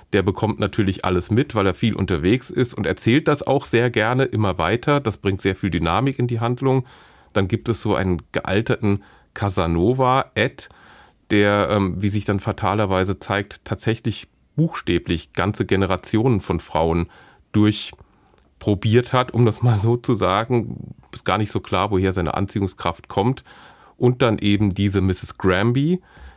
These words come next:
die in ihrer riesigen Villa, ähm, wohnt und dort sehr strenge Sitten pflegt und einen Sohn hat, der wiederum mit Glorys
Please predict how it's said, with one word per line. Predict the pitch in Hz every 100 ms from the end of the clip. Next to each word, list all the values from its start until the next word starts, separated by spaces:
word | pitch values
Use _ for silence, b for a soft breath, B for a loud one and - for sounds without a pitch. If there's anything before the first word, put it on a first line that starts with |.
| _
die | 117 113
in | 110
ihrer | 110 98 87 -
riesigen | 95 117 143 120 104 90
Villa, | 110 135 151 160 -
ähm, | 131 127 127 127
wohnt | 110 123 139 131 B B B -
und | 104
dort | 104 98
sehr | - 104 117
strenge | - 113 101
Sitten | - 113 143 131
pflegt | - 139 156 -
und | -
einen | - 98
Sohn | 82 85 107 120
hat, | 135 - -
der | 113
wiederum | 117 117 110
mit | 110 -
Glorys | 101 95 113 113 113 -